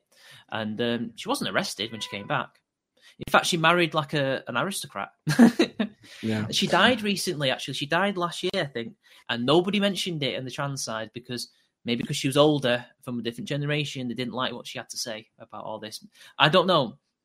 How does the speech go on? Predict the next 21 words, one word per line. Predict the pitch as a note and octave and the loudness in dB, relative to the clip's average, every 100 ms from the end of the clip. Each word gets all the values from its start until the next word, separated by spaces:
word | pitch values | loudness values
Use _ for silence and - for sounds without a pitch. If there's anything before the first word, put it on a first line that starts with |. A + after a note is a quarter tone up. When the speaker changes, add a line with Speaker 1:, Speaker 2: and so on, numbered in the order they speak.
| - | -6
Speaker 1:
but | C#3 | -4
it | |
was, | C#3 D#3 | 0 2
like, | C#3+ - _ _ | 2 0 _ _
wasn't | C#3+ D3+ C#3 | -4 -2 -2
even | C3 C3 A#2+ | -4 -4 -6
front | - B2+ G#2 | -8 -10 -6
page | B2 A#2+ A#2 | -4 -4 -6
news | B2+ A#2+ A#2 | -6 -6 -8
that | - | -6
one | B2+ | -4
of | |
the | B2 | -2
most | A#2+ A#2+ - G#2+ _ _ _ _ | -2 -2 -6 -14 _ _ _ _
iconic | B2 - C3+ C3 - | -8 -4 -2 -2 -4
trans | C3+ A#2+ A#2+ | -6 -6 -6
women | A#2 A2+ | -10 -8
died. | A2 A2 A2+ - _ _ _ - | -8 -8 -8 -12 _ _ _ -6
I | B2+ | -4
wonder | C3 B2 | -2 -2
why. | A#2 A2 A2 | -2 -2 -4